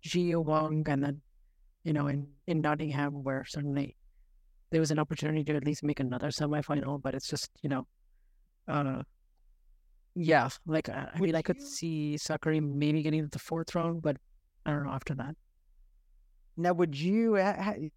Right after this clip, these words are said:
Speaker 2: h-, how competitive do you think, let's say it's the second round, Mira Andre-, Andreeva or, uh, Kre-, versus Krejcikova, how competitive do you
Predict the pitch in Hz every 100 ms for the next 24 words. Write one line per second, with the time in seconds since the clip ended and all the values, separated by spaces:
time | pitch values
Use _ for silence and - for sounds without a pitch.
0 | _ _ - 170 226 277 247 196 190 151
1 | 127 147 143 135 165 165 175 151 143 156
2 | 143 143 123 120 131 139 135 127 117 131
3 | 127 92 143 139 131 127 123 120 110 107
4 | 135 120 117 113 120 156 - 151 147 -
5 | _ _ - 151 127 143 131 117 110 101
6 | _ _ _ _ _ _ - _ - 185
7 | 196 196 196 180 151 160 139 117 135